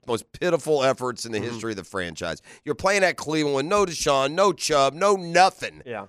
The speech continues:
Speaker 1: and you do nothing all day
Speaker 2: Yeah.
Speaker 1: long. That's gross.
Speaker 2: A one sack in the sack bet that gets you to twenty
Speaker 1: Seven,
Speaker 2: seven,
Speaker 1: twenty-seven, four
Speaker 2: four to
Speaker 1: games to
Speaker 2: go.
Speaker 1: go. Two a game, it'll be right on thirty-five.
Speaker 2: Right on the number.
Speaker 1: I am not, uh,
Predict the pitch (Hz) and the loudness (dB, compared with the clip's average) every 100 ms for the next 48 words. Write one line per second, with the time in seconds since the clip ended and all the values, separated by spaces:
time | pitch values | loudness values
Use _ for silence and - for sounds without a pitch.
0 | _ 143 135 120 165 160 135 123 139 170 | _ -4 -2 -2 0 0 0 -6 0 2
1 | 143 117 98 95 92 87 82 76 71 _ | 2 0 -6 -6 -6 -8 -8 -12 -14 _
2 | 151 127 - - _ - 78 64 - - | -4 -4 -4 -16 _ -12 -12 -12 -18 -2
3 | 139 143 196 190 - 190 180 175 147 - | 0 4 2 2 0 2 0 -2 -2 0
4 | 190 170 - 175 165 160 143 160 - 156 | 2 2 0 -2 0 -2 -4 -6 -4 -4
5 | 143 - 151 143 139 139 156 165 165 156 | -4 -4 -4 -2 -2 -6 -4 -2 0 -2
6 | 151 151 123 _ _ - - 220 185 175 | -2 -2 -6 _ _ -6 2 6 6 4
7 | 160 185 185 180 175 180 175 175 - 175 | 0 4 6 6 6 4 4 -2 0 2
8 | 185 190 185 180 180 180 160 156 156 - | 4 6 4 4 6 8 6 6 2 -2
9 | _ _ - 208 202 175 175 175 165 156 | _ _ 0 4 4 4 4 4 4 4
10 | 151 151 147 143 156 151 143 143 135 139 | 4 4 4 0 0 -2 0 4 6 6
11 | 143 143 127 110 101 151 156 147 156 156 | 4 0 0 0 2 4 4 6 6 6
12 | 156 156 | 2 0